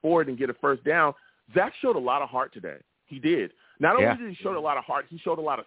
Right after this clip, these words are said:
Speaker 1: smarts. We saw him get a lot of quick snaps to get penalties on the Dolphins. We saw him do that to help extend our drives as well, get some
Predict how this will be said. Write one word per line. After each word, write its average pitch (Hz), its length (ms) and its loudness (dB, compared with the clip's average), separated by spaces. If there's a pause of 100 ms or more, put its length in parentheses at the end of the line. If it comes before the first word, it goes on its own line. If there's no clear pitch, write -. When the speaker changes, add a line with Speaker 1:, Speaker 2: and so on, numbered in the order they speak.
(120)
Speaker 1:
smarts. 160 420 -2
We 139 180 -6
saw 151 180 4
him 160 180 -6
get 131 140 -6
a 131 40 -6
lot 135 180 -4
of - 100 -12
quick - 180 -6 (120)
snaps 113 260 -4 (300)
to 160 80 0
get 165 240 0
penalties 160 420 -14
on 156 80 -8
the 165 80 -6
Dolphins. 233 560 -2
We 147 220 -16
saw 160 180 -6
him 160 240 -10
do 202 160 -14
that 135 240 -4 (220)
to 147 60 -8
help 151 200 -6
extend 156 400 -8
our 208 160 2
drives 160 320 -2
as 135 80 -18
well, 180 180 -2
get 147 140 -12
some 147 100 -18